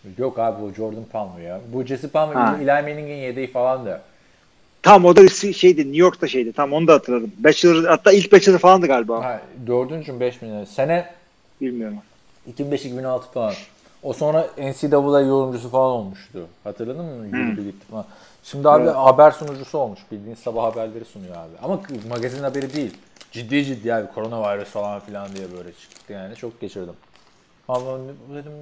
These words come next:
Speaker 1: "Ne kadar benziyor, birini hatırlatıyor. Jesse Palmer sen misin?" falan oldum yani.
Speaker 2: <laughs>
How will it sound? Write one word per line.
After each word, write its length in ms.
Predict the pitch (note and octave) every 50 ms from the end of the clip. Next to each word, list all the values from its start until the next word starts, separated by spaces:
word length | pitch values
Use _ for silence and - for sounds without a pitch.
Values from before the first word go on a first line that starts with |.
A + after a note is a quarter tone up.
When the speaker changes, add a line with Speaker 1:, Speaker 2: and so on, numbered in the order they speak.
| D3
Speaker 1:
"Ne 60 | D3+
kadar 300 | D3+ - F3 E3+ F3 F3 E3+ E3+ E3+ E3+ D3+ C#3+
benziyor, 500 | D3 D3+ D#3 D#3+ D#3 D3 D#3 F3 F#3+ F#3+ F#3 F3
birini 240 | F3 F#3+ G3 G3
hatırlatıyor. 540 | G#3 G3+ G3+ - G3+ G#3 F#3+ - - G3 F#3+
Jesse 220 | E3+ F3+ E3+ - - -
Palmer 280 | F#3 F#3+ G#3 G#3 G#3 -
sen 200 | - F3+ F3+ F3+
misin?" 200 | G3 F#3+ - E3+
falan 280 | C#3+ - D#3 D3 D3+ D3+
oldum 260 | C#3+ B2 G#2+ G2 G2 G2 F#2
yani. 160 | F2+ F2+ F2 F2+ _ _ _ _ _ _ _ _ _ _ _ _ _ _ _ - - - - E3+ D3+
Speaker 2:
<laughs> 20 | G2